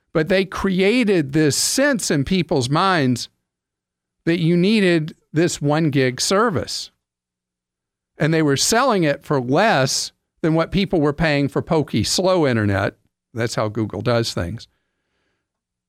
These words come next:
But anyway, they made their point, and particularly cable companies around the country, terrified of Google,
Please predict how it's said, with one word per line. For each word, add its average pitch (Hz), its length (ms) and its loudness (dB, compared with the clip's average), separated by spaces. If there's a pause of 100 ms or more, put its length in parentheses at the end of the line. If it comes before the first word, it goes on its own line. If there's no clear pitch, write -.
(120)
But 165 260 0
anyway, 180 680 2 (1120)
they 165 160 0
made 185 240 2
their 202 160 0
point, 151 500 0 (1000)
and 139 520 0 (100)
particularly 196 440 -2
cable 196 380 0
companies 143 680 0
around 143 300 0
the 135 80 -2
country, 139 360 -2
terrified 180 640 0
of 120 120 -2
Google, 165 580 0